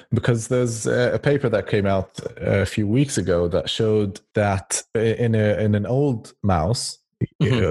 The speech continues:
Speaker 1: uh, they, what they did is they replaced the blood with, um, normal saline and albumin. That was
Speaker 2: Mm-hmm.
Speaker 1: it. And they, it had the same effects of re-, reversing the aging and eff-, uh, the same eff-, effects of anti-aging, uh,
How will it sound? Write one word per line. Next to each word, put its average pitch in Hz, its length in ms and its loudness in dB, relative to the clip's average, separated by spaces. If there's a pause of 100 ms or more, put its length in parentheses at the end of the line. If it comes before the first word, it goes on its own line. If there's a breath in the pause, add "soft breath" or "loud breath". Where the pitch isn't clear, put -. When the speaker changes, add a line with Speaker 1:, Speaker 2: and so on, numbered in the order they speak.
Speaker 1:
uh, 92 60 -4
they, 107 300 2
what 110 240 -2
they 107 100 0
did 120 180 0
is 101 180 0
they 104 160 2
replaced 113 460 0
the 107 60 -2
blood 101 420 0
with, 98 480 -2 (280)
um, 92 420 2
normal 120 300 2
saline 117 640 0
and 87 160 0
albumin. 87 540 0 (220)
That 95 160 0
was 120 160 2
Speaker 2:
Mm-hmm. 95 120 2
Speaker 1:
it. - 120 -4 (580)
And 104 280 2
they, 107 140 2
it 113 180 0
had 110 220 0
the 101 80 0
same 113 340 0
effects - 500 -2
of 90 240 2
re-, 90 200 0
reversing 92 600 2
the 87 260 2
aging 87 400 2
and 80 220 2
eff-, 87 140 0
uh, 87 200 0
the 90 100 0
same 98 260 2
eff-, 92 300 2
effects - 420 -2
of 85 200 0
anti-aging, 92 680 2 (400 loud breath)
uh, 85 120 0